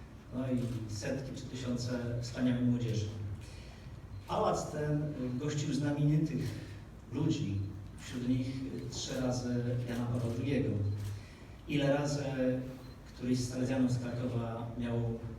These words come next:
okazję z nim się spotkać i przedstawiał się, że jest Salezjaninem z Krakowa, z Tynieckiej, to Ojciec Święty zawsze mówił:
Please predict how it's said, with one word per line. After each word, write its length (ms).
okazję 420
z 60
nim 120
się 120
spotkać 600
i 40
przedstawiał 540
się, 160
że 360
jest 180
Salezjaninem 680
z 160
Krakowa, 340
z 80
Tynieckiej, 640
to 80
Ojciec 200
Święty 240
zawsze 200
mówił: 160